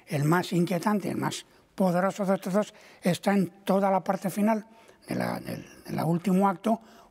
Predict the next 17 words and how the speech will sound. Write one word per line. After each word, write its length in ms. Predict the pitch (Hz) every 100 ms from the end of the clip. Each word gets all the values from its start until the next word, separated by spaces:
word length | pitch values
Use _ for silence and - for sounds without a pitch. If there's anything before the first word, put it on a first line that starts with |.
| -
con 200 | 190 185
la 100 | 202
presencia 400 | 196 190 180 220
del 140 | 190
inquisidor, 560 | 180 151 127 165 233 - - - - -
que 80 | -
es 80 |
una 240 | - - 156 127 -
constante 640 | - - - 180 196 180 170
reiteración 640 | 170 180 190 175 202 196 - - -
de 80 | 170
una 220 | 160 175
figura 500 | 175 - 175 190 196
rítmica, 640 | 190 208 220 208 202 233 233 - - -
y 100 | -
entonces, 300 | 139 156 156
claro, 280 | - 185 185